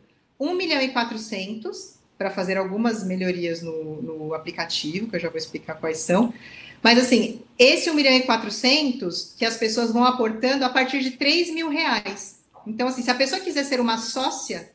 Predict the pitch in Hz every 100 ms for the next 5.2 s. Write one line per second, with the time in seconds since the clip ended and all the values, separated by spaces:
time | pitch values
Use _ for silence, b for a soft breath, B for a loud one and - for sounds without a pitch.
0 | - 180 175 175 175 214 214 165 170 180
1 | 175 180 175 - b b b b 185 214
2 | 214 185 180 180 190 202 220 214 196 226
3 | 240 277 262 160 - - 214 226 - 220
4 | 220 190 - 208 208 185 185 233 277 214
5 | 170